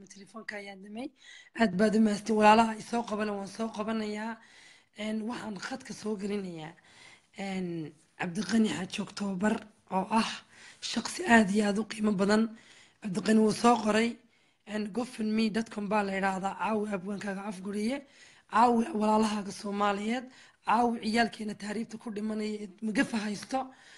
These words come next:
Caawi walaalkaaga xanuunsan. Caawi carruur yar oo kansar ku dhaco, indhuhu ka, indhaha, yacni, indhihii iyo noloshii iyo dubkiiba baxay.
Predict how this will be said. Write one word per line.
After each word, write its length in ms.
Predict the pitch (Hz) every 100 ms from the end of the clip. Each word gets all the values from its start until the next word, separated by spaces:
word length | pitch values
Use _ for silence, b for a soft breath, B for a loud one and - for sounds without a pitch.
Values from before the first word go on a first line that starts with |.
| B B
Caawi 280 | 214 269 277
walaalkaaga 560 | 247 247 277 - 240 214
xanuunsan. 520 | 202 214 208 - 285 - b b b 208
Caawi 300 | 233 285 269
carruur 280 | - 254 285
yar 180 | 254 240
oo 100 | 233
kansar 280 | 233 220 208
ku 80 | 269
dhaco, 200 | 226 208
indhuhu 260 | 226 240 240
ka, 120 | 226 320 220
indhaha, 240 | 214 233 233 220 220
yacni, 380 | 220 233 226 196 B B B
indhihii 360 | 220 277 262 247
iyo 100 | 240
noloshii 360 | 247 262 240
iyo 80 | 240 196
dubkiiba 360 | - - 226
baxay. 360 | 185 190 247